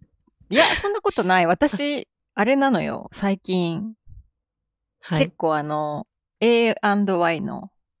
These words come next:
Speaker 2: あー。
Speaker 1: あの、お二人とよく会ってて。
Speaker 2: おー、そうなんですね。
Speaker 1: だから日本語結構喋ってるんだけど。
Speaker 2: あ、じゃあよかった。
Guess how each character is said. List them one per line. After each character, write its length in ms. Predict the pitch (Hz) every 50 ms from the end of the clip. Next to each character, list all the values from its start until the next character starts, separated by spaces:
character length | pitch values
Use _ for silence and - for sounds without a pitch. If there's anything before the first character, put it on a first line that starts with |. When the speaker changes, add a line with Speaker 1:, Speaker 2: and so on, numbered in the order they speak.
| _ _ _ _ _
Speaker 2:
あ 1160 | - 247 277 277 277 277 269 269 269 262 262 262 262 262 262 254 254 247 240 214 170 - - -
ー。 40 | _ _ _ _ _ _ _ _ _ _ _
Speaker 1:
あ 100 | - 208
の、 260 | 202 196 196 - -
お 60 | 190
二 260 | 180 - - - 220 214
人 120 | 214 214
と 80 | - 170
よ 120 | 156 175
く 160 | 180 - - 156
会 60 | 165
っ 20 |
て 180 | - _ - -
て。 240 | - - - - _ _ _ _ _ _ _ _ -
Speaker 2:
お 260 | - 226 254 262 254
ー、 20 | 233
そ 140 | - 302
う 60 | 302 214
な 100 | 151 139
ん 40 |
で 60 | 135 151
す 140 | - -
ね。 220 | 156 143 139 147 - _ _ _ _
Speaker 1:
だ 140 | - - 220
か 140 | - 175 156
ら 60 | 151
日 140 | 151 165 190
本 140 | 233 240 233
語 100 | 226 214
結 180 | - 233 -
構 100 | - -
喋 280 | - - 196 185 202 214
っ 40 | -
て 100 | - 208 190 170 160 - - - - 185
る 40 | 190
ん 40 | -
だ 120 | 185 165
け 60 | 135 -
ど。 260 | 165 151 143 135 139 _
Speaker 2:
あ、 40 | -
じ 80 | -
ゃ 20 | 180
あ 40 | 170
よ 100 | 156 156
か 100 | 170 143
っ 20 |
た。 200 | - - - -